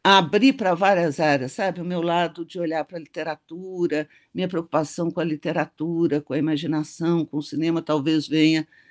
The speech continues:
é, do que eu aprendi na puc, se a gente quiser pensar assim, mas essa coisa da ciência política, da,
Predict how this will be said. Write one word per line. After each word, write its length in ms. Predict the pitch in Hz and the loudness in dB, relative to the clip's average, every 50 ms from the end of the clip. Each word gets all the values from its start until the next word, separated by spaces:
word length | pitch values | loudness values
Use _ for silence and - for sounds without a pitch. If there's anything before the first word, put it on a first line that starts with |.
| _ _ _ _ _ - | _ _ _ _ _ -2
é, 140 | - 160 151 | 0 2 2
do 180 | 147 143 160 | 2 2 0
que 80 | 151 - | 0 2
eu 60 | 170 | 0
aprendi 540 | 160 - - 165 160 151 143 131 - 147 160 | 0 0 0 2 2 2 2 2 0 0 2
na 140 | 160 151 139 | 2 2 0
puc, 400 | 139 - 139 160 156 135 - - | 0 -2 -6 -4 -4 -6 -8 -10
se 140 | - - 143 | -10 -8 -6
a 60 | 135 | -4
gente 240 | 143 113 117 - - | -4 -4 -6 -6 -8
quiser 260 | - 143 139 117 127 | -6 -2 -2 -2 -2
pensar 380 | - - 131 - - 135 131 | -2 -4 -6 -2 0 0 0
assim, 440 | 131 143 - - - 165 165 151 143 - - - - - - _ | 0 0 -2 -2 0 2 2 2 2 -2 -6 -20 -20 -20 -10 _
mas 460 | - 160 165 165 160 151 - - - - | 4 6 8 8 8 6 2 -2 2 4
essa 280 | 165 165 151 - 180 | 4 4 4 4 0
coisa 480 | - - 175 180 180 170 160 147 165 139 | 0 2 4 6 6 6 6 6 4 4
da 200 | 147 151 151 147 | 4 4 4 2
ciência 400 | - - 139 156 160 151 170 139 | 2 2 2 2 2 2 -2 -4
política, 840 | - - 165 143 160 185 180 170 143 - - 123 - - 135 143 | -4 -4 -2 0 0 2 2 2 0 -2 -4 -6 -2 -2 0 0
da, 260 | 135 151 156 131 - | 2 2 0 0 0